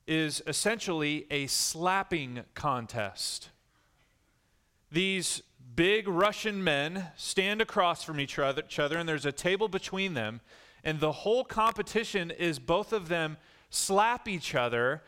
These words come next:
until one of them concedes. This is a legitimate thing.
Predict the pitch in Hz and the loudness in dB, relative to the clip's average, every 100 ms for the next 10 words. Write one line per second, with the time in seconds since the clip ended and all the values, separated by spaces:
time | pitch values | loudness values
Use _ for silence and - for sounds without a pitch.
0 | - - 170 156 202 175 175 208 175 175 | -20 -4 -4 0 2 2 2 2 2 0
1 | 156 170 151 - 185 170 104 - - _ | 0 -2 -2 0 0 -2 -4 -10 -14 _
2 | - - - _ _ 170 175 202 220 208 | -20 -20 -20 _ _ 0 2 2 4 2
3 | 180 208 220 208 220 214 | 2 2 0 0 0 0